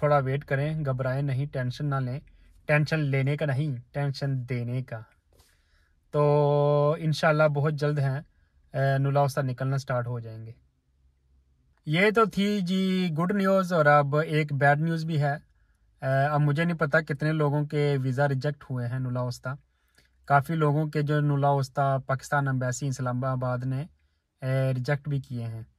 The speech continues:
तो उसकी क्या वजूहात हैं, ये तो वही बेहतर बता सकते हैं जिनके नुला ओस्ता रिजेक्ट हुए हैं। कोई ना कोई वजह लाजमी होगी।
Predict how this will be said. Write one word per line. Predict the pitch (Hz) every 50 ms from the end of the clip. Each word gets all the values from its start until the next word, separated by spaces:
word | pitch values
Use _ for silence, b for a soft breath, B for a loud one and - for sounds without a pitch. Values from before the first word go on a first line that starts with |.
| _ _ _ _ _ _ _ _ _ _ _ _ - _ _ _ -
तो | - 156 160
उसकी | 160 160 143 - 190 180
क्या | - 185 175 185
वजूहात | 202 196 202 185 196 214 196 180 185 180 185 175 170
हैं, | 160 180 180 180 180
ये | 170 165 165 156
तो | 170 156
वही | 151 147 160 170
बेहतर | 160 160 156 175 165
बता | 156 156 143 139 123 127
सकते | 131 - 156 147 _ - 127
हैं | 127 147 143 139
जिनके | 131 135 135 135 - 139
नुला | 135 131 131 131
ओस्ता | 131 127 - 147
रिजेक्ट | 135 127 123 135 135 - - -
हुए | 131 127
हैं। | 127
कोई | - 135 135
ना | 135 135
कोई | 131 131 139
वजह | 131 127 131 131 143 139
लाजमी | 127 123 117 117 131 156 165
होगी। | 151 127 120 127 156